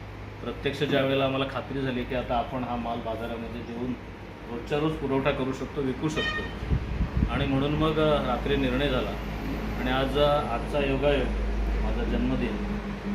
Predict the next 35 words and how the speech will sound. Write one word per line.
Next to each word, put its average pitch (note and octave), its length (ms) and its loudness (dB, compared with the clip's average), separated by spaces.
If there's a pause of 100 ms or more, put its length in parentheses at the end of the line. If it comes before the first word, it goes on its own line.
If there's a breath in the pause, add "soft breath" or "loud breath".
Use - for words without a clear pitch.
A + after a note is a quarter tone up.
आणि C3 120 0
म्हणून C#3 360 2
त्याच C#3 240 2
दिव-, C3+ 220 0
त्याच C3+ 260 0
वेळेला C3 640 2
हा B2+ 100 -6
कार्यक्रम B2 440 -2
करावा B2+ 380 0
असं A#2 180 -4
अध्यक्ष A#2 320 -6
म्हणाले A#2 300 -2 (580)
आणि B2 80 -2
म्हणून C#3 200 0
घाई C#3 240 4
गडबडीत C#3+ 460 2
सगळ्यांना C#3 380 0
निमंत्रण C#3 540 0 (540)
WhatsApp-वरच D3 540 0
खरं C3+ 140 0
तर C#3 120 -2
पाठवलेलं B2+ 520 0
आहे, G2 80 -6 (500)
पण C3 140 -2
तरी C3+ 180 2
देखील C#3 340 0
तुम्ही C3+ 180 2
सगळेजण B2+ 440 0
या B2+ 160 0
ठिकाणी A#2+ 480 0
या A2+ 340 -8
दोन्ही A#2 280 -2
कार्यक्रमासाठी A#2 720 -4
उपस्थित A2+ 400 -6
राहिला G#2+ 240 -4